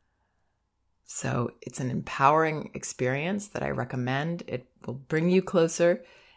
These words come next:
And if this is the way that daddy acts consistently when he's being rejected,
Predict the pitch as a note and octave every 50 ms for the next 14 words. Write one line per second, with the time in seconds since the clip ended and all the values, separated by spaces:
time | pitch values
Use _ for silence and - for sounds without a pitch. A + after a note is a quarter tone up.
0 | _ _ - D3 C#3+ C#3+ D3 - - D3 E3+ F#3 G3 - - - - - _ -
1 | F3 F3+ F3+ F3 E3+ E3+ - - - D#3+ D3 C#3 D3+ D#3+ D#3+ F3 F3 F3 F3 F3
2 | F3 E3+ F3 E3+ D#3+ E3 E3 D#3+ D#3 - - - - - - - - _ _ _
3 | - D3 D3+ D#3 D#3 E3+ E3 D#3 D#3 D3+ - - - - - C3+ C#3+ D#3 D#3 -
4 | - - - - - E3 D3 - - F3 - - B3 B3 A3+ - A#3 A#3+ C#4 C#4+
5 | D4+ D#4 _ - D#3 D3+ C#3+ C#3 C#3+ C#3 C#3 C#3+ C#3 D#3 - - - - D#3 D3
6 | - - D3+ C#3+ C#3 C3 C3 B2 - C3+ C#3 - - - A#3 B3+ C#4 B3 A#3+